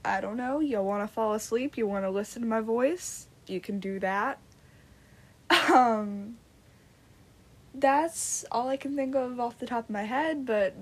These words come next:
there'll probably be so much more. I'll probably have, like, friends join me on some episodes. Just prepare for this to be a wild ride. It's gonna be fun. It's gonna be trash. We're all trash here. It's okay.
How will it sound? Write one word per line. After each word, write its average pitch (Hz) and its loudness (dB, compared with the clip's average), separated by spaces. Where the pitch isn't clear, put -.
there'll 202 0
probably 190 -4
be 180 -8
so 180 -6
much 175 -10
more. 202 0
I'll 196 0
probably 208 -4
have, 175 -8
like, 175 -10
friends 208 0
join 214 -2
me 214 -4
on 208 -6
some 214 -8
episodes. 190 -4
Just 392 2
prepare 349 0
for 285 -2
this 233 -4
to - -6
be 202 -2
a 202 -2
wild 170 -2
ride. 165 -8
It's - 6
gonna 220 12
be 202 12
fun. 180 10
It's 185 2
gonna 175 2
be 170 4
trash. 165 6
We're 262 12
all 240 12
trash 185 2
here. 180 4
It's - 2
okay. 196 6